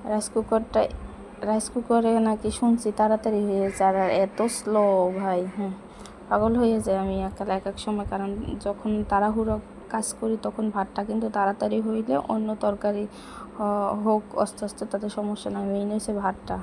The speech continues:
এই ভাতই হইতে যদি অ-, এত সময় লাগে। এই দেখেন এদিকে আমার মাংসটা হয়ে গেছে প্রেশার কুকারে দেওয়ার পর। উম, তো তারপর আবার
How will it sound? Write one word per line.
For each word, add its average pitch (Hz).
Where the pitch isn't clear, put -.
এই 202
ভাতই 202
হইতে 233
যদি 226
অ-, 104
এত 202
সময় 196
লাগে। 101
এই 98
দেখেন 101
এদিকে 208
আমার 214
মাংসটা 208
হয়ে 202
গেছে 214
প্রেশার 208
কুকারে 110
দেওয়ার 107
পর। 120
উম, 202
তো 202
তারপর 202
আবার 196